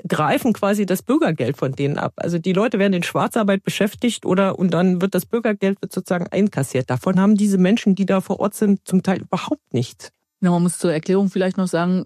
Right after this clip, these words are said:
Speaker 2: wenn ich das richtig verstanden habe, läuft das über Minijobs. Die haben formal Minijobs, die, oder gefakte Minijob-Verträge und können deshalb ein aufstockendes Bürgergeld beantragen und genau die, dieses Bürgergeld wird dann abgezogen, wenn ich das richtig,
Speaker 1: Richtig, genau,
Speaker 2: richtig
Speaker 1: das wird
Speaker 2: ver-,
Speaker 1: kassiert.
Speaker 2: richtig ver-,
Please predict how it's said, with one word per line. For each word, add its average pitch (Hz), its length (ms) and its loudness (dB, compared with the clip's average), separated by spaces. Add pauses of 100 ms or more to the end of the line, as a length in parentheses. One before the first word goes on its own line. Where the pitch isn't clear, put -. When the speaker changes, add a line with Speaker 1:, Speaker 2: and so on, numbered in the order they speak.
(140)
Speaker 2:
wenn 170 160 0
ich 175 100 -2
das 165 160 -4
richtig 190 240 -2
verstanden 214 420 2
habe, 196 260 2
läuft 175 260 0
das 175 80 -4
über 160 160 -2
Minijobs. 254 640 0
Die 190 100 -10 (240)
haben 175 220 0
formal 165 500 0
Minijobs, 240 680 0
die, 190 320 0 (240)
oder 156 320 0
gefakte 165 540 -2
Minijob-Verträge 240 1400 0 (280)
und 190 260 2
können 196 260 4
deshalb 180 380 0
ein - 100 -12
aufstockendes 196 560 0
Bürgergeld 156 500 0
beantragen 165 500 -2
und 160 120 -2
genau 170 300 0
die, 170 200 -4
dieses 202 300 0
Bürgergeld 185 600 0
wird 175 140 -2
dann 160 120 -2
abgezogen, 139 640 -4
wenn 139 140 -2
ich 151 80 -8
das - 220 -8
richtig, 156 340 -2
Speaker 1:
Richtig, - 220 -6
genau, 156 180 4
Speaker 2:
richtig 143 120 2
Speaker 1:
das 160 200 -2
wird 165 140 -2
Speaker 2:
ver-, 160 100 0
Speaker 1:
kassiert. 156 260 -2
Speaker 2:
richtig 175 120 0
ver-, 156 240 0